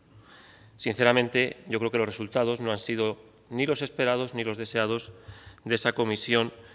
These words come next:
que usted catalogaba de emblemática y que, dada la, eh, importante interrelación entre el Gobierno y los ciudadanos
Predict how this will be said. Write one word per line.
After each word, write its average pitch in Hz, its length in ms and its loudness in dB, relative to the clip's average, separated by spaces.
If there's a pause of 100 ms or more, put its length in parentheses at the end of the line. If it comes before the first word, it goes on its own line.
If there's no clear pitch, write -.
(120)
que 113 80 -4
usted 113 280 0
catalogaba 113 540 2
de 110 80 2
emblemática 117 680 2 (840)
y 135 140 -2
que, - 760 2 (240)
dada 127 840 6 (460)
la, 131 640 0
eh, 120 520 -4 (480)
importante 165 920 4 (1500)
interrelación 143 840 4
entre 127 200 0
el 123 60 0
Gobierno 131 500 6 (520)
y 151 140 6
los 143 140 8
ciudadanos 139 640 6